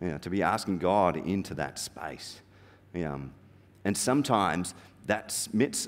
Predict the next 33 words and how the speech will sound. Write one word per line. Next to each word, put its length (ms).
of 100
suffering 680
will 140
help 240
us 120
grow. 320
The 100
image 300
I 100
get 420
you 120
know, 120
when 140
I 60
speak 300
about 240
suffering, 440
when 100
I 80
think 320
about 300
suffering, 460
uh, 340
is, 300
is 140
the 120
image 360
of 180
our 140
body 500
and 180
the 60
muscle 640